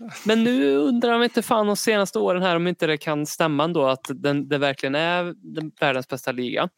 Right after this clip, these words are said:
Eh, och jag tänker, alltså det, för Premier League, vad det kan innebära med att man får, eh,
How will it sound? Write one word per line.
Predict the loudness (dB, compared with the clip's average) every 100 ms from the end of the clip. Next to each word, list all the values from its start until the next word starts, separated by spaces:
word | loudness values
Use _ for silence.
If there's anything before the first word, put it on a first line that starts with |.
| -16 -20 -18 -20 -4
Eh, | 0 2 2 -2 0
och | 2 2 0
jag | -2 0
tänker, | -2 -2 0 -2 -2 -8 _ _ _ _ _ _ _ _ _ _ -20 _ -4
alltså | -2 -2
det, | -4 -2 -2
för | 0 -4
Premier | 0 0 0
League, | 0 -2 -2 -6 -12 -18 _ _
vad | -2 -2
det | 0
kan | -2 -2
innebära | 0 -2 0 0 0 -4 -6 -12 -20 _
med | -2 0
att | -2 -2
man | -4
får, | -4 -4 -2 0 -2 -4 -14 -20 -20 _ _
eh, | -14